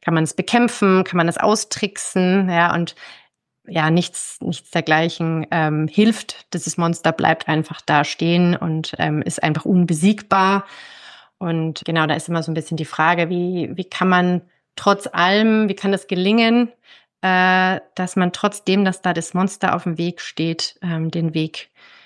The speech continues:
in diese schöne Landschaft findet. Und, ähm, auf diesem zweiten Bild, was man dann da,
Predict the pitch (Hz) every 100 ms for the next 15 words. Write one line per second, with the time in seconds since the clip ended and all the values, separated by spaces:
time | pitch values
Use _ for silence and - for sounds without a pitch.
0 | _ - 165 160 160 160 156 156 151 160
1 | - - 170 165 156 156 160 156 - -
2 | 175 160 160 - - 170 156 151 - 214
3 | 269 247 226 220 214 202 208 196 185 185
4 | 185